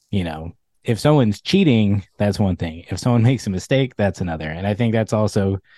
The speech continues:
like, the policy of missed triggers, in my mind, is more about when both players miss the trigger. But when one player is actively being like, "Oh, I know I'm supposed to do this, but I'm gonna wait for them," like,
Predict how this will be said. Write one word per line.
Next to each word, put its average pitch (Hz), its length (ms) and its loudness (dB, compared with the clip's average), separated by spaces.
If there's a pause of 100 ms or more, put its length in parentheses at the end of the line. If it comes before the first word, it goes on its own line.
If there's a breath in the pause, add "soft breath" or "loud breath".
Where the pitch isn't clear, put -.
(300 soft breath)
like, 90 220 -2 (120)
the - 80 0
policy 117 840 2 (200 soft breath)
of 104 160 0
missed 110 260 0
triggers, 95 540 0 (760 soft breath)
in 104 140 0
my 127 220 2
mind, 117 320 2
is 98 120 0
more 113 200 2
about 101 360 0
when 101 300 0
both 127 300 0
players 98 600 0 (400)
miss 104 340 2
the 104 100 -2
trigger. 87 600 -4 (1200)
But 101 200 0
when 101 160 2
one 127 180 4
player 117 300 2
is 104 200 0
actively 110 600 0
being 104 240 2
like, 92 300 -2
"Oh, 113 140 2
I 101 140 0
know 104 180 0
I'm 117 160 2
supposed 107 280 -2
to 101 60 -4
do 113 180 2
this, 98 240 0
but 101 120 -2
I'm 104 120 0
gonna 101 160 0
wait 107 340 0
for 110 140 -2
them," 92 300 -2 (300 loud breath)
like, 113 240 -2